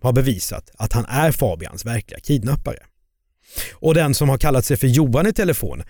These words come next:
han skickar varken någon kod eller någon bild på Fabian. Samtidigt som S M S en regnar in så jobbar den svenska polisen för högtryck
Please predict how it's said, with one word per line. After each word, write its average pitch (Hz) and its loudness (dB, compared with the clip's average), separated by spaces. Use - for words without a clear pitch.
han 190 0
skickar 131 2
varken 117 0
någon 104 0
kod 175 4
eller 101 2
någon 101 2
bild 98 0
på 90 2
Fabian. - -8
Samtidigt 170 2
som 170 2
S 165 0
M 165 2
S 127 0
en 127 2
regnar 151 4
in 101 -4
så - 0
jobbar 120 2
den 107 0
svenska 117 0
polisen 104 0
för - -6
högtryck - -4